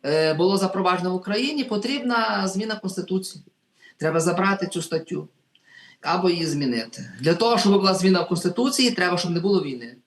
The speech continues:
Тому що в законі про зміни до Конституції пише, що не можна міняти Конституцію в час війни. До побачення. Ну, тобто, але оскільки в нас держава — це я,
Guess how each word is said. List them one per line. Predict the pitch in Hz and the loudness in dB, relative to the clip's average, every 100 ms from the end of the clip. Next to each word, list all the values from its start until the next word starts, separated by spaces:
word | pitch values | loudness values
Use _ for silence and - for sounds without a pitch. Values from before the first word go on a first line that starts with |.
| _ _ _ _ _ | _ _ _ _ _
Тому | 180 202 | 2 4
що | 196 208 | 4 2
в | 185 | 4
законі | 240 240 214 190 170 160 | 2 2 2 2 0 -4
про | 160 160 | -4 -6
зміни | 160 165 151 | -4 -4 -4
до | 143 - | -4 -6
Конституції | 147 175 226 262 254 233 | -8 -4 0 2 4 2
пише, | 233 214 202 196 185 | 2 2 2 2 0
що | 180 202 | 2 2
не | 285 | 2
можна | 269 240 202 185 | 4 4 2 -2
міняти | 185 185 175 165 | -4 -4 -4 -6
Конституцію | 165 160 160 240 - 240 202 | -14 -14 -10 -8 -6 -4 -2
в | |
час | 196 196 185 | -2 -4 -4
війни. | 135 113 - _ _ - | -6 -8 -12 _ _ -2
До | 190 | 0
побачення. | 180 123 113 - - _ _ - | 0 0 -4 -8 -12 _ _ 0
Ну, | 214 | 2
тобто, | 240 233 233 - - - - | 4 2 0 -2 -8 -18 -4
але | 185 247 285 285 | 0 2 2 2
оскільки | 247 240 302 302 254 | 0 -2 -4 -4 -2
в | 247 | 0
нас | 254 247 | 0 -2
держава — | 202 208 208 214 202 190 | -2 -4 -2 0 0 -2
це | 190 | -4
я, | 180 220 339 | -4 -4 -6